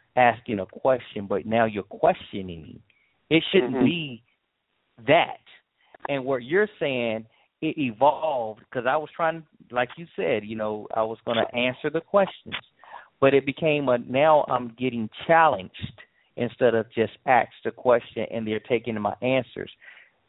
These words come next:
Speaker 1: It's like when I gave them an answer, they came back with another rebuttal to why that's jacked up. So
Speaker 2: Well, I think,
Speaker 1: now
Speaker 2: I,
Speaker 1: I'm
Speaker 2: I think what the other thing that we as men and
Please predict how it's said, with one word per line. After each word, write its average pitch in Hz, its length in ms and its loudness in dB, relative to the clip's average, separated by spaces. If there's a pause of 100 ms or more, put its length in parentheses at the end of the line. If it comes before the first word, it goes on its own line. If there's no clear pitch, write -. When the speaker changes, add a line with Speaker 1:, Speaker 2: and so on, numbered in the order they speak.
Speaker 1:
It's 117 180 2
like 117 180 6
when 113 200 2
I 113 80 6
gave 113 300 2
them 107 180 -2
an 101 120 -4
answer, 147 480 2
they 113 380 -2 (160)
came 120 220 2
back 117 240 4
with 117 100 0
another 107 320 0
rebuttal 104 720 2 (340)
to 120 80 -6
why 113 260 4
that's 127 300 2 (100)
jacked - 360 -10
up. - 160 -12 (640)
So 135 160 6
Speaker 2:
Well, 196 180 8
I 202 140 8
think, 214 180 -4
Speaker 1:
now 147 280 6
Speaker 2:
I, 156 80 6
Speaker 1:
I'm 165 60 2
Speaker 2:
I - 20 -6
think 165 200 -4
what 151 240 -2
the 143 140 0
other 170 240 0
thing 156 160 2
that 135 160 4
we 139 380 0
as 120 100 -2
men 139 340 0 (600)
and 113 200 -6